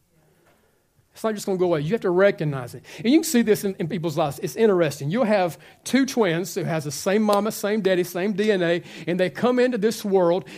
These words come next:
and you see one go a certain direction, you see one go another direction. And it's amazing to me to think about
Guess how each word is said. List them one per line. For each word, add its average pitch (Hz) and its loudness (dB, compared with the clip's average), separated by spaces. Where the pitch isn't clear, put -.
and 185 -2
you 254 4
see 233 0
one 220 4
go 196 4
a 160 0
certain 214 0
direction, 185 2
you 202 -2
see 196 0
one 202 2
go 196 4
another 214 0
direction. 151 -2
And 196 0
it's 220 -4
amazing 214 2
to 202 0
me 190 4
to 160 -2
think 285 -2
about 180 2